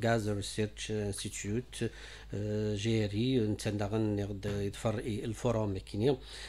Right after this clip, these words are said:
آه، القديش نوان، آه، يعني سوازاليس، آه، وحري شكيون ونادي تسيليد المعاونة. هكا ماشي كان يوك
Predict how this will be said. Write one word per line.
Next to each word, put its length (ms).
آه، 180
القديش 520
نوان، 460
آه، 540
يعني 360
سوازاليس، 800
آه، 340
وحري 240
شكيون 400
ونادي 340
تسيليد 360
المعاونة. 460
هكا 340
ماشي 320
كان 320
يوك 300